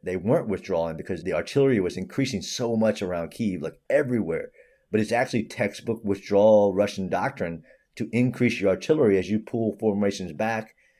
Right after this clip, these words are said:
But they held the bridges that they needed, the vital major bridges they needed, and then they blew them very decisively so nobody could follow them. But absolutely, I agree,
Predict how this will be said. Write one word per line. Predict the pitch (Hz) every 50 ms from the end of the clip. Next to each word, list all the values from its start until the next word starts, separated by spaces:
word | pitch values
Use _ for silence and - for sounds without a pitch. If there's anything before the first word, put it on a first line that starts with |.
| _ _ _ _ _
But | - 98
they | 104 123 117
held | 107 107 113 127 135 127
the | 127
bridges | 101 101 127 120 120 127 110 101 - - - _ _ _
that | - 98 95
they | - 107 107
needed, | 104 101 101 110 117 147 143
the | - 85
vital | 80 80 71 - 87 87 101 107 110 107 101 98 92 80 - _ _ _ _ _ _ _ _
major | - 101 101 107 117 110 107 107 90
bridges | 78 90 101 101 104 113 -
they | 85 90 90
needed, | 90 95 107 113 139 147 135 - - - _ _ _
and | - 98
then | 110 120
they | 117 110 107
blew | 92 92 98 113 135 151
them | 120 107 101 92 87 82 76 - _ _ _ _ _ _ _ _ _
very | 82 87 82 92 107 110 110 113 110 107 107 85 - -
decisively | 87 92 87 - 101 101 131 127 123 104 85 90 92 85 82 - - _ _ _ _ _ _
so | - - 98
nobody | 95 101 104 98 104 98
could | - 87 -
follow | - 98 104 117 120 104
them. | - - 76 71
But | 78 80 - -
absolutely, | - 123 135 139 - - 120 120 107 101 92 85
I | 90
agree, | 85 80 87 95 92 82 -